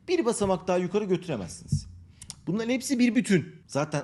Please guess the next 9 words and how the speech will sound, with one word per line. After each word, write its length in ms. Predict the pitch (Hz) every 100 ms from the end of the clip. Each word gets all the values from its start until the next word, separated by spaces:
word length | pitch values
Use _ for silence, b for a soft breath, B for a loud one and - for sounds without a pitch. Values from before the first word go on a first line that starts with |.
| -
araştırdıkça 1000 | 143 160 156 180 175 240 - 185 247 -
karşınıza 540 | 175 165 170 165 180
çıkacak. 400 | - 123 110 123
Bugün 240 | 165 170
ben 100 | 170
size 180 | 160 165
dokuz 260 | 156 160 185
maddeden 460 | 156 - 117 113
bahsettim. 560 | 104 101 113 - 240 262